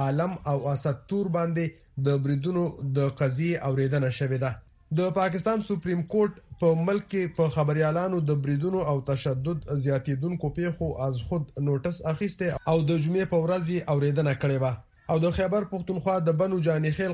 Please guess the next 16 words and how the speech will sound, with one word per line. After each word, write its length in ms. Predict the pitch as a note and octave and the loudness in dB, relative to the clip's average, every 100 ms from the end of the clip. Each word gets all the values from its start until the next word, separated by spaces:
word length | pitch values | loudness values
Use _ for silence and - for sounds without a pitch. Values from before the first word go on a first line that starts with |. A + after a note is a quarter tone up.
| - | -2
قام 160 | F3 E3 | 0 0
وایي، 200 | F3+ F#3+ F3 | 0 0 -2
حکومتي 420 | D#3+ D3+ D3 E3 | -2 -2 -2 -2
چارواکو 500 | E3 D3+ E3+ F3+ F3+ F3 - - | -2 0 -2 -2 -2 -4 -4 -2
چې 400 | D3+ C#3+ - C3+ | 0 -2 -2 0
د 160 | C#3+ C3+ C3+ | 0 0 -2
دوی 100 | F#3 F3+ | -4 -2
سره 160 | F3 E3+ C#3 | 0 0 2
د 100 | C#3 C3+ | 0 2
می 160 | D#3+ F3 - | 0 0 0
او 20 | C#3+ C#3 | 0 2
مارچ 240 | E3 E3 - | 2 0 -2
په 80 | C#3+ | 0
میاشتو 320 | D#3 E3+ F3 | 0 -2 -4
کې 100 | D3 C#3+ | -6 -2
کومې 160 | D3+ | 0